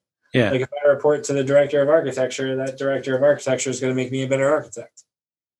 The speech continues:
Speaker 2: But he's not gonna tell me, he, she's not gonna tell me what
Speaker 1: What
Speaker 2: to
Speaker 1: to
Speaker 2: do.
Speaker 1: do. Yeah, yeah,
Speaker 2: That's,
Speaker 1: yeah.
Speaker 2: that's your job as my product owner.
Speaker 1: Okay.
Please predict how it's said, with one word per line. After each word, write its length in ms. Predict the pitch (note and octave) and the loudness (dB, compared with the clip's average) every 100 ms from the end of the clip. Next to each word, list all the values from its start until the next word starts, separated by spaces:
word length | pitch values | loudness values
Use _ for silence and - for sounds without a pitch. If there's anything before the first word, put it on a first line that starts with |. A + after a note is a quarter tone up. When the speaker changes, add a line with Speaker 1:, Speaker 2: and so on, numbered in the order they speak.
| _ _ _ _ _ _ _ | _ _ _ _ _ _ _
Speaker 2:
But 100 | B2 | 0
he's 120 | C3 | 2
not 160 | C3+ C3+ | 2 2
gonna 180 | C3+ B2+ | 0 0
tell 200 | C#3 C3+ | 2 2
me, 460 | C3+ C3 C3 C3 B2+ | 2 0 2 0 0
he, 160 | C#3+ | 0
she's 260 | C3+ D3 C#3 | 0 0 2
not 160 | C#3+ C#3 | 2 2
gonna 160 | C3+ B2+ | 0 -2
tell 200 | D3 C#3+ | 0 0
me 180 | C#3 C3 | 2 2
what 180 | C3+ | 4
Speaker 1:
What 100 | C3+ | 2
Speaker 2:
to 40 | C3 | 2
Speaker 1:
to 120 | C3 | 0
Speaker 2:
do. 220 | - A2+ | 2 0
Speaker 1:
do. 160 | F#2 G2 - | 0 -6 0
Yeah, 220 | B2+ F#2 | 0 0
yeah, 160 | G2+ G2+ | -4 -6
Speaker 2:
That's, 80 | G2 | -6
Speaker 1:
yeah. 60 | G2+ | -4
Speaker 2:
that's 240 | C3+ C3+ | -2 2
your 140 | F3 E3 | 4 4
job 280 | B2 A#2+ A#2+ | 4 4 2
as 120 | A#2+ | 0
my 100 | C#3+ | 0
product 340 | C#3+ F3 B2 A#2 | 2 2 0 -4
owner. 280 | - - _ _ _ | -14 -18 _ _ _
Speaker 1:
Okay. 320 | C#3 C3+ F2+ | -4 -2 -6